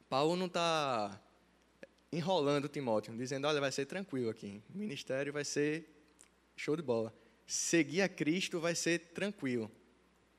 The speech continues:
Paulo tá falando a verdade, dizendo, "Olha, tu vai encarar isso aqui, Timóteo."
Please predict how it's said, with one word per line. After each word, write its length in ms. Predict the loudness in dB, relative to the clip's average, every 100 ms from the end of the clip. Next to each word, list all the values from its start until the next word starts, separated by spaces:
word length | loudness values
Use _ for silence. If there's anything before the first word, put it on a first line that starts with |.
| _
Paulo 240 | 0 2 2
tá 300 | 0 0 -2
falando 400 | 0 0 2 0
a 40 |
verdade, 340 | 0 0 0 0
dizendo, 220 | 0 -2
"Olha, 160 | -2
tu 140 | -4 -4
vai 160 | -4
encarar 300 | -2 -2 0
isso 120 | 2 0
aqui, 180 | -2
Timóteo." 380 | -2 -2 -4 -8